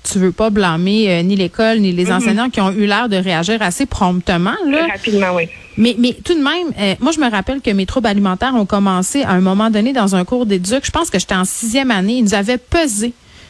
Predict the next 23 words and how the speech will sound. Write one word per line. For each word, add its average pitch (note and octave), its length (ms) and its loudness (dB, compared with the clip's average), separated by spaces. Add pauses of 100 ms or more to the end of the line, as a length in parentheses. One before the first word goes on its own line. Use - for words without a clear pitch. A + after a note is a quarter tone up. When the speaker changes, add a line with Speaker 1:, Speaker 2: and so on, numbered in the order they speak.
(120)
Speaker 1:
Puis B3+ 240 2
ils G3+ 240 0
avaient G3+ 220 0
Speaker 2:
Mhm. B3 80 -2
Speaker 1:
pris, D#4 240 2
euh, G#3+ 100 0
l'indice G#3+ 480 0
de A3 80 0
masse G#3 260 0
corporelle G3+ 540 -2
et G3 80 0
ça G3 160 -2
m'avait G3 280 0
profondément B3 760 -2
marqué. A3+ 500 -4
Je F#3+ 140 0
sais G3+ 120 0
pas D4 140 -2
pourquoi, C#4+ 400 -2
là, B3+ 200 0
mais G3+ 100 2
c'était G#3+ 320 -2
rentré G#3 560 -2